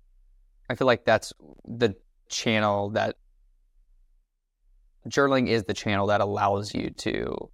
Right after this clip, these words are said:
come to that. I mean, I think you can do it in your head internally, but there's something about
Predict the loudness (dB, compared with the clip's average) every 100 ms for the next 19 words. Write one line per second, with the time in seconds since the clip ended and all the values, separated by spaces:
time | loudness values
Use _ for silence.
0 | _ _ _ _ -2 -2 0 -2 2 2
1 | 2 0 0 -2 -2 -2 -2 0 0 0
2 | -2 -6 -8 _ -14 -6 -6 -6 -6 -4
3 | -4 -4 -4 0 0 -2 _ _ _ _
4 | _ _ _ _ _ _ _ _ -2 0
5 | -2 -2 0 0 -2 2 4 4 2 -2